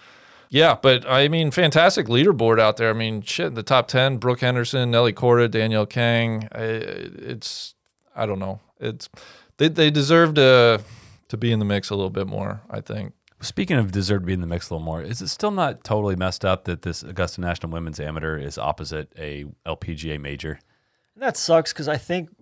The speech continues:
Speaker 3: uh, like, I, I get it on both sides. Like, the, the L P G A doesn't wanna move
Speaker 2: Yeah.
Speaker 3: the w-, the traditional weekend for
Speaker 2: Yeah.
Speaker 3: one of their majors, and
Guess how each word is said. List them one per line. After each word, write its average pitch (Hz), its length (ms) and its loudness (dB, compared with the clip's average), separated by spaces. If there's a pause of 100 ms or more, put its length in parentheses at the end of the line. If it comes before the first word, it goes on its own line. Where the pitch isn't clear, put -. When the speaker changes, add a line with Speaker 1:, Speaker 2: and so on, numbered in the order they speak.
(380)
Speaker 3:
uh, 170 140 -12 (320)
like, 147 240 -14 (380)
I, 165 60 -4
I 165 40 -2
get 170 280 4
it 214 120 6
on 143 140 4
both 131 200 2
sides. 190 380 2
Like, 127 180 -8
the, 135 200 -8
the 143 100 -2
L 156 120 4
P 170 120 -4
G 143 160 -2
A 143 60 2
doesn't 135 200 -2
wanna 131 240 -10
move 120 480 -10 (180)
Speaker 2:
Yeah. 113 200 -4 (140)
Speaker 3:
the 147 80 -8
w-, 131 200 -8
the 123 240 -10 (160)
traditional 135 560 -6
weekend 127 520 -10
for 131 120 -10
Speaker 2:
Yeah. 127 60 -4
Speaker 3:
one 131 60 -4
of 131 40 -6
their 131 120 -6
majors, 139 580 -6
and 123 340 -10